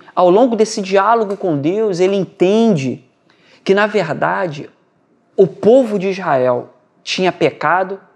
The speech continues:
e tinha errado. E que Deus iria, sim, usar um instrumento de um outro povo, de um povo cruel,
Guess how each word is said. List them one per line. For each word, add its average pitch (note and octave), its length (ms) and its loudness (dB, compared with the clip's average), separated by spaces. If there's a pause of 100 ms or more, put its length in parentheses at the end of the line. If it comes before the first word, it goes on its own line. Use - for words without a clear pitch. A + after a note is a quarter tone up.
(180)
e F3+ 80 -4
tinha F#3+ 300 -6
errado. B2 460 -8 (680)
E G#3+ 100 0
que A#3+ 140 0
Deus C4+ 320 4
iria, C4+ 480 4
sim, A#3+ 720 2 (680)
usar F3 540 2
um G3 160 0
instrumento F3 960 -2 (680)
de F3+ 220 0
um A3 160 4
outro D4+ 320 2
povo, E3+ 500 2 (680)
de E3 140 -6
um G3 80 0
povo A3+ 320 0
cruel, D3+ 540 0